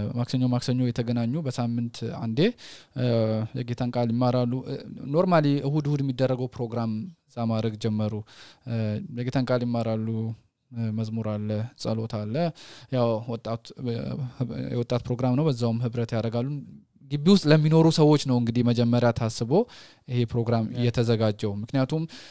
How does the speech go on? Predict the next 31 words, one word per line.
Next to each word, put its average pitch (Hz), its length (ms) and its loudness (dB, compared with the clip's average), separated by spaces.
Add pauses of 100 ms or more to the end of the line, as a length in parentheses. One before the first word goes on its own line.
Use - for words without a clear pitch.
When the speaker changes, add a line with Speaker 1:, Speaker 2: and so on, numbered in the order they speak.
(140)
Speaker 1:
ብዙ 127 200 -4
የአገልጋይ 139 480 6
ልጆች 127 260 2
ግቢ 123 240 -6
ውስጥ 131 220 0
አሉ፣ 113 220 2 (600)
እ፣ 117 140 -2 (220)
የወንጌላውያን 120 640 2
ልጆች፣ 117 220 2
የቄስ 117 300 -2
ልጆች 117 320 -4
አሉ። 107 240 0 (400)
እ፣ 110 120 -4 (1600)
የቄስ 131 640 4
ልጅ 175 160 2
ቄስ 147 180 2
መሆን 120 240 0
አለበት 107 440 -4 (160)
አይደል? 113 240 -6 (160)
እ፣ 117 120 -14 (220)
ነሰስ-፣ 127 300 -8 (120)
ማለት 123 280 0
Speaker 2:
ያ። 113 200 0
Speaker 1:
ጊፍቱ 139 280 -4
ካለው 110 360 2
ማለት 127 260 0
ነው፣ 117 80 -4
እግዚአብሔር 113 320 0
ከጠራቸው 110 460 -4
ለዚህ 110 220 -2
አገልግሎት 110 400 -2